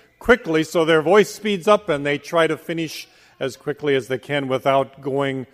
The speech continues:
over the time. Television is a business in which timing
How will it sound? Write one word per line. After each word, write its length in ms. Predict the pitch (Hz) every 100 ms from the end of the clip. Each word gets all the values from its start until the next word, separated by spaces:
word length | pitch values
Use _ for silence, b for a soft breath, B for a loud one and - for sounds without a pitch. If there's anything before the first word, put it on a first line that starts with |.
| b b -
over 520 | 139 123 120 117 110 -
the 120 | - 127
time. 500 | - 151 143 110 101 _ _ _ _ b b b b b _ b b b -
Television 840 | - 220 214 127 104 90 85 - -
is 160 | 165 147
a 80 |
business 720 | 123 185 147 104 92 - - -
in 260 | 139 127
which 460 | 117 123 - - -
timing 1000 | - - - 208 202 131 104 92 92